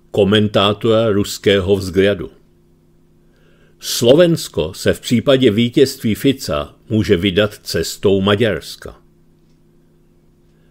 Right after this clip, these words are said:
Vítězství Ficovy strany ve slovenských volbách přinese Rusku nového partnera v Evropě.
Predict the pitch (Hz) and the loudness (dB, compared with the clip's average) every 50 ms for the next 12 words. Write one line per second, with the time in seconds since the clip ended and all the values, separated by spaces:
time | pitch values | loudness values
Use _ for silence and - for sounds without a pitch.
0 | _ _ _ _ _ _ _ _ _ - 101 113 117 - 180 170 165 - - 175 | _ _ _ _ _ _ _ _ _ -4 0 0 2 2 2 2 2 2 2 0
1 | 151 - - 156 - - 170 160 160 160 160 - - 160 160 160 151 143 120 104 | 2 4 2 0 2 2 2 4 4 4 2 0 -2 0 2 2 4 4 2 4
2 | 113 110 - - 139 127 139 143 131 - - 147 123 110 127 143 147 131 104 104 | 2 0 2 2 4 4 4 2 0 -4 -4 -2 0 2 4 4 4 4 2 2
3 | 95 95 90 87 - - - - 120 117 127 127 - - 127 117 117 104 - - | 0 0 -2 -4 -8 -6 -2 0 0 2 2 0 0 0 0 0 0 -2 -6 -8
4 | - 113 101 98 104 101 95 107 110 107 101 107 117 - - 104 92 95 87 - | -6 -4 -2 0 2 2 2 2 2 2 2 2 0 0 0 0 0 0 -2 -4
5 | 104 101 98 101 98 - - - 95 80 76 69 - - - - - | -4 -4 -2 -4 -4 -6 -6 -6 -6 -4 -6 -6 -8 -12 -14 -16 -16